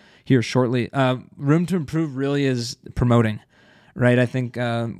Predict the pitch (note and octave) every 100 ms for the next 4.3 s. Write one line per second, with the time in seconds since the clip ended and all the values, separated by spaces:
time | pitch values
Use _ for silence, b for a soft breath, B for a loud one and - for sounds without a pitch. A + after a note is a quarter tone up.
0 | - - A#2+ A#2 B2 A#2+ A2+ A#2 - A2+
1 | A2+ A2+ A#2 A2+ A2+ A2 - _ _ _
2 | _ _ _ _ _ - A#2+ A2+ A2+ G#2+
3 | B2+ _ _ _ _ - A#2 A2 - A#2+
4 | A2+ A2 G#2+